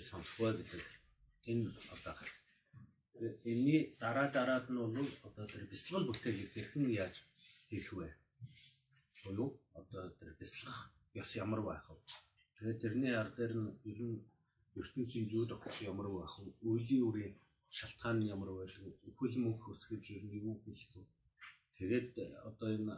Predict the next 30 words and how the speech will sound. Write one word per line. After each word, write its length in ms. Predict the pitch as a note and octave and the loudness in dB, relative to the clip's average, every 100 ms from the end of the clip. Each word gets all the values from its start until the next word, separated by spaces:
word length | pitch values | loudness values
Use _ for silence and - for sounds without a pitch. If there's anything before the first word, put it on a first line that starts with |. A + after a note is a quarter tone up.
| - - | -8 -16
хүний 300 | - A2 B2 | -6 0 0
төрөл 300 | A#2+ A2+ G2 | 2 -2 -2
ямар 260 | G2+ G2+ G2+ | -4 -4 -4
байх 220 | G2 - | -6 -8
вэ? 180 | F#2+ F#2+ - | -8 -10 -8
Хүний 300 | G2 A2 A2+ - _ _ _ _ - | -6 -4 -4 -6 _ _ _ _ -16
одоо 200 | - G#2 | -8 -8
төрлийн 420 | - F#2+ A2 G#2+ | -6 -6 0 0
зовлон 340 | F#2+ F#2+ G2+ A2 | 0 -2 0 0
болоод 340 | F#2+ F#2+ F#2+ - - | 0 -4 -6 -6 -16
дараа 360 | - - G#2+ G#2+ - - | -8 -2 0 0 -2 -10
одоо 220 | G#2+ G#2 | -8 -8
тэр 180 | - G2 F#2+ - - | -6 -8 -8 -12 -18
адгуус 460 | G2 - - A2 G#2+ | -14 -10 -4 -4 -4
там 180 | - A2 A2 | -4 0 0
бэрдийн 400 | A2 - A#2+ A2+ | 0 -2 0 2
зовлон 320 | G#2+ F#2 G2 G2 F#2 - - - _ _ - | 0 -2 -4 -4 -6 -10 -18 -20 _ _ -8
ямар 220 | F#2+ G2 | -6 -6
байх 140 | E2 - | -6 -8
вэ? 180 | F#2+ F#2 | -8 -6
Тэнгэр 340 | A2 G#2+ B2+ A#2+ | -2 0 2 0
асрын 400 | - - C3 C3 | -2 -4 0 2
зовлон 320 | A2+ G2 G2+ G2+ | 2 0 -4 -6
ямар 260 | F#2 F#2+ | -6 -6
байх 180 | F2+ - | -8 -10
вэ? 80 | E2+ - - - _ | -14 -16 -20 -20 _
Гэх-, 280 | - G#2 - - - - | -10 -10 -12 -20 -18 -4
гэгчлэн 460 | A2+ - - D#3+ E3 | -4 -4 2 2 2
эдгээрүүдийг 720 | - - A#2+ C#3 C3 - C#3 | -2 -2 4 6 6 6 4
үзээд 360 | B2 - D3 | 4 4 2